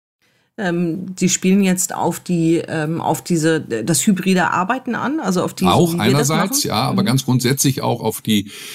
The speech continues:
Speaker 2: möglicherweise in diesem Jahr etwas schwierigere wirtschaftliche Entwicklung. In manchen Prognosen war die Rede davon, dass zweitausendvierundzwanzig wirklich ein schwieriges Jahr wird. Und was man bis jetzt so hört, mag es auch so sein, zumindest in Teilen.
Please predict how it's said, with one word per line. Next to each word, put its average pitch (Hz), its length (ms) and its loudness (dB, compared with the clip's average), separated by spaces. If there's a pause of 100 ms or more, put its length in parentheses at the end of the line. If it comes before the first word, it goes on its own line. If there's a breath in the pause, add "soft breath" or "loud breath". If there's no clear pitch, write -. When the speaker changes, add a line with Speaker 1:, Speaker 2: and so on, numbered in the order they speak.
(180 loud breath)
Speaker 2:
möglicherweise 120 680 4
in 110 140 2
diesem 120 260 4
Jahr 110 160 0
etwas 104 220 -2
schwierigere 120 640 2
wirtschaftliche 117 480 -2
Entwicklung. 151 800 0 (340 loud breath)
In 110 160 2
manchen 117 320 2
Prognosen 110 560 0
war 104 100 -2
die 104 100 -2
Rede 110 240 0
davon, 104 300 0
dass 95 120 -2
zweitausendvierundzwanzig 98 1000 -2
wirklich - 220 -4
ein 80 80 -4
schwieriges 147 440 2
Jahr 127 240 -2
wird. 131 240 0
Und 90 220 -8
was - 220 -6
man 87 200 -2
bis - 180 -6
jetzt - 180 0
so 85 120 0
hört, 110 280 0 (420 loud breath)
mag 98 400 0
es - 320 0
auch - 220 -6
so - 100 -2
sein, 127 320 4
zumindest 117 380 2
in 90 120 -4
Teilen. 151 640 0